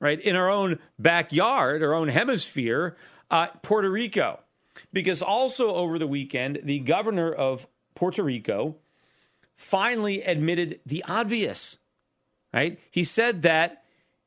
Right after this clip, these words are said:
repaying the debt in Greece is a mathematical impossibility, right? That it's not a question of whether we want to pay it.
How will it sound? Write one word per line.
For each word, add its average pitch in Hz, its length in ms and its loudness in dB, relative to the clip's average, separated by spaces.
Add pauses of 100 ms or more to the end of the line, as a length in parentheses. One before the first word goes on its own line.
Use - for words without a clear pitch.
(480)
repaying 202 760 0
the 151 100 0
debt 165 240 2
in 185 120 0
Greece 135 540 -6 (380)
is 175 260 -2
a 170 160 0
mathematical 156 1200 0 (500)
impossibility, 220 1120 2 (460)
right? 151 280 0 (100)
That 180 240 4 (160)
it's - 180 -2
not 226 180 2
a 226 60 0
question 202 460 0
of 139 240 -2 (260)
whether 196 260 0
we 151 120 0
want 180 280 0
to 202 60 -4
pay 135 280 0
it. 185 240 -4